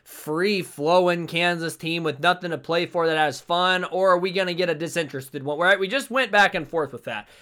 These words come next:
Kind of the same thing today with the Kansas-West Virginia game. It was, they just found out less than twelve hours before the game that their coach isn't gonna be there because of a heart issue. Uh,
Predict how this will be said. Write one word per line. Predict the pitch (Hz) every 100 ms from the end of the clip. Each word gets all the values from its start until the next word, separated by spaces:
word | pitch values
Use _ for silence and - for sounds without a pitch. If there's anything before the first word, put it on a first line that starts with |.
| -
Kind | - 453
of | 359
the |
same | - 262 330 285
thing | - 285 269
today | 156 151 240 254 147 127 - _
with | 165 196 190
the | 165
Kansas-West | 208 214 170 190 170 -
Virginia | 151 214 349 202
game. | 151 143
It | 151 170
was, | 175 160 135 - - -
they | 151 147
just | 233 247
found | 262 240 180
out | 180 190 - _
less | 160 156 226 247
than | 262
twelve | 233 226 190
hours | 165 170 175
before | 156 190 175
the |
game | 147 156
that | 180 175
their | 143
coach | 175 202 175
isn't | 147 151
gonna | 139
be | 135 139
there | 135 135 156 156
because | 143 165 147
of | 151 151
a | 143
heart | 135 190 175
issue. | 127 - 123 123 139 - - - _
Uh, | 131 139 139